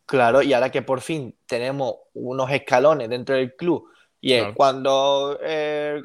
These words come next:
Speaker 1: hay que preguntar por los jugadores, al entrenador. Eh, por, eh, la plantilla, al director deportivo. Por otro aspecto, al director general. Y por,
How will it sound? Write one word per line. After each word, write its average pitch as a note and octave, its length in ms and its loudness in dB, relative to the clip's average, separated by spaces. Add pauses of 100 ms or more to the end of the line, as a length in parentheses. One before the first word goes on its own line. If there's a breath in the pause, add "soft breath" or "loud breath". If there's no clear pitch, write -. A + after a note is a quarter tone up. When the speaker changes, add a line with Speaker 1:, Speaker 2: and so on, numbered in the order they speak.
Speaker 1:
hay F3 80 -6
que F#3 80 -6
preguntar F3 400 -2
por E3+ 100 -4
los E3+ 120 -4
jugadores, G3 440 -2
al B2 240 -4
entrenador. B2 540 -4 (400)
Eh, C#3 320 -2
por, C#3+ 360 2
eh, C3+ 280 -4
la C#3 160 -4
plantilla, A3 600 -4
al C#3+ 240 -4
director C#3 240 -4
deportivo. B2+ 680 -8
Por C#3 480 2
otro D#3+ 260 -2
aspecto, G#3+ 680 -4
al C3 400 -2
director C3 260 -12
general. C3+ 400 -8
Y A2+ 40 -20
por, A2+ 160 -16